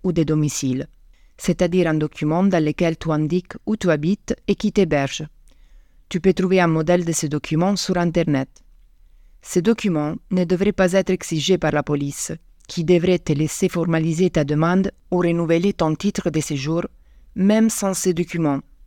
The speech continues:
en utilisant l'adresse qui t'a communiquée verbalement. On te demandera également si tu as un passeport. Si tu déclares que tu l'as, mais tu ne montres qu'une photocopie, la questura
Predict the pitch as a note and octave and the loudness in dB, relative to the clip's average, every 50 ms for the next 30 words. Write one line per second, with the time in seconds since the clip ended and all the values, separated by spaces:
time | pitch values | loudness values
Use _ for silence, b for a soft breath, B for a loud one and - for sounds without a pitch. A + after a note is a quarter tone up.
0 | - - - - E3+ E3+ E3 D#3+ - E3+ E3 E3+ D#3 F#3 F#3 F3+ E3+ D#3 D3 C3+ | -18 -10 -6 -4 -2 -2 -2 0 0 0 0 0 0 0 0 2 2 0 0 0
1 | - D#3 E3 F3+ F3+ - - - F3+ - - F3 D#3+ - E3+ D#3+ D#3 D3+ D#3 D3 | 0 0 0 0 -2 -4 -6 -8 -6 -2 0 0 0 0 0 0 2 2 0 0
2 | - F3+ F3+ E3 F#3+ F#3 D#3+ D#3 E3 D#3+ D#3 D3 C3+ C3+ - - - - - - | 2 0 2 2 2 0 0 0 0 0 0 0 -2 -2 -4 -8 -18 -20 -20 -20
3 | - - - _ - - - - - - - - F#3+ G3 - G3+ F3 G3 F#3+ G3 | -20 -20 -20 _ -20 -20 -20 -20 -20 -12 -4 -2 0 0 0 0 0 2 2 2
4 | F#3+ F#3+ F#3+ G3 G3 F#3+ F#3 E3 D#3+ D3+ D#3 D#3 E3+ F#3 G#3 G3+ - G3+ E3 - | 2 2 2 2 2 2 2 2 0 0 0 0 0 -2 -2 -4 -4 -6 -4 -2
5 | F3+ E3 D#3 D#3+ - - E3+ D#3+ - - - - C#3+ C3+ C#3 - - - - - | 0 0 0 0 -2 -4 -4 -6 -6 -10 -8 -6 -6 -6 -6 -8 -10 -16 -20 -20
6 | - - - - - - - - - - - - G#3+ - A3 G#3 F3+ F3 - F#3 | -20 -20 -20 -20 -20 -20 -20 -20 -20 -10 -4 -4 -2 0 0 0 0 0 2 2
7 | G3 G3+ G3+ - - F#3 - - E3 D#3 D3+ C#3+ C#3 D3 D#3+ - - _ _ - | 2 2 2 0 -2 -4 -2 0 0 0 2 0 0 -2 -6 -12 -18 _ _ -20
8 | - - - - - E3 D#3+ - - E3+ E3+ E3 D#3+ E3+ F3+ G3 G3+ - - - | -20 -20 -16 -8 -4 -4 -4 -2 -2 0 0 2 2 2 2 2 0 -2 -4 -8
9 | - G3 G#3+ G#3 - - F3 - E3+ D#3 - D3+ - - D3+ E3+ G#3+ - _ - | -4 -2 -2 -2 -2 -4 -4 -2 -2 -2 -2 -2 -2 -2 -2 -2 -2 -4 _ -20
10 | - - _ _ _ _ _ - - E3+ E3 - F3 E3+ - - - - F#3 G3 | -20 -20 _ _ _ _ _ -4 -2 -2 0 0 0 -2 -2 -4 -2 0 0 2
11 | G#3+ - | 0 0